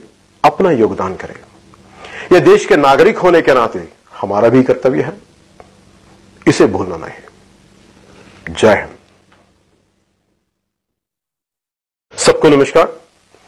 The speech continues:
सशस्त्र सेना झंडा दिवस हर साल सात दिसंबर को पूरे देश में मनाया जाता है। सशस्त्र सेना झंडा दिवस देश की सेना के प्रति सम्मान प्रकट करने का दिन है। यह हमारे देश की एक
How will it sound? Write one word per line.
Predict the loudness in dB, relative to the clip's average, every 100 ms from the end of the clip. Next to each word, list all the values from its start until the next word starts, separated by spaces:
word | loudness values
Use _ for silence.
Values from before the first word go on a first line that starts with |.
| -20 -20 0
सशस्त्र | 2 4 2 0
सेना | 2 4 4
झंडा | 2 2 2
दिवस | 2 -2 0
हर | -2
साल | 2 0 2
सात | 2 0
दिसंबर | 0 -4 0 0
को | -2 -8 -14 _ _ -6 2
पूरे | 4 4
देश | 2 -2
में | -2
मनाया | 0 0 0
जाता | -2 -8 -12
है। | -16 _ _ _ -20 _ -20 -20 -4
सशस्त्र | 0 2 0 0
सेना | 0 2 2
झंडा | 2 2 2
दिवस | 0 -4 -10 -20 -2
देश | 2 2 0
की | -8
सेना | -2 0 0
के | 0 0
प्रति | 0 -2 -6 -12 _ -12
सम्मान | -2 2 2
प्रकट | 2 0 -2
करने | -4 -4
का | -6
दिन | -6 -10 -12
है। | -20 _ _ _ _ _ -2 2
यह | 4
हमारे | 4 4 2
देश | 2 0 0
की | -2
एक | 0 -2